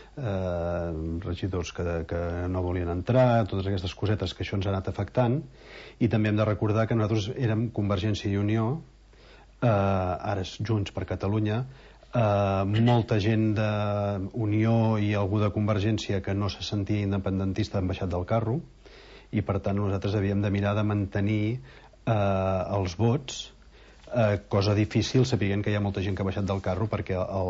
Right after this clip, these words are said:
el projecte de Junts per Catalunya no els atrau tant.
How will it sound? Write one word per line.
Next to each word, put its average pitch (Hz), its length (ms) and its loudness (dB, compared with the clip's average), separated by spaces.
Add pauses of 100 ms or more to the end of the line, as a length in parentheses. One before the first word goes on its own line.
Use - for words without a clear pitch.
(160)
el 95 100 -2
projecte 95 540 -4 (400)
de 95 100 0
Junts 98 160 -4
per 98 100 -4
Catalunya 95 380 -2
no 92 140 -2
els 92 100 -4
atrau 90 320 -2
tant. 104 220 -2